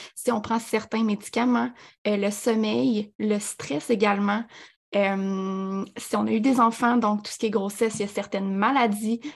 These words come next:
l'environnement dans lequel on est, l'accessibilité aux aliments. Bref, je pourrais <laughs> continuer longtemps. Vous comprenez qu'il y a beaucoup de facteurs.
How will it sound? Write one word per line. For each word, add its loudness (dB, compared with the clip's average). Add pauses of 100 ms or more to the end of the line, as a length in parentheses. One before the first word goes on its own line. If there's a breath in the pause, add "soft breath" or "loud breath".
l'environnement 6
dans 2
lequel 0
on -2
est, -4 (260 soft breath)
l'accessibilité 2
aux 0
aliments. 0 (680 loud breath)
Bref, 2
je -6
pourrais 2
<laughs> -
continuer 2
longtemps. 4
Vous 0
comprenez -2
qu'il 0
y 4
a 0
beaucoup -2
de -16
facteurs. -8